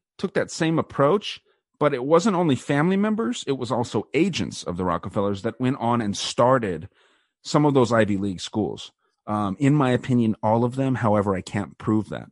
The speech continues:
okay? So Cecil Rhodes, I guess, wrote to W T Stead, who I found this fascinating. W T Stead was a British pioneer of investigative journalism.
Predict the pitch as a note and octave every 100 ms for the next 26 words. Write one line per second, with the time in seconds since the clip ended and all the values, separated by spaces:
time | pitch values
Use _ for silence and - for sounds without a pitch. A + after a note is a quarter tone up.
0 | - E2 F2+ F#2 G2 _ _ _ _ _
1 | _ - - - B2+ A#2 - _ _ _
2 | - - A3 - F#3 C3+ C#3+ E3 C#3+ C3+
3 | D3+ - C3 C#3 C3+ - C3 A2 A#2+ A#2+
4 | B2 - C3+ A#2 - - - A2+ C3+ F#3+
5 | - _ _ - D#3+ D3 D3 - _ _
6 | - F#3+ - B3 G3 D3+ - G2+ - D3
7 | D3 D3 C#3 D3 D3 - B2+ - C3+ B2+
8 | G#2+ F#2 - _ _ _ _ C#3 C#3 C3
9 | A#2+ - B2+ A#2 C#3+ C3+ - C#3+ C3+ C3
10 | C3 C3 B2 A2+ - A#2 G2+ A#2 A#2 -
11 | B2 B2 G#2 F#2+ A2 D3 G3+ B2 E2 D#2+
12 | D#2 C2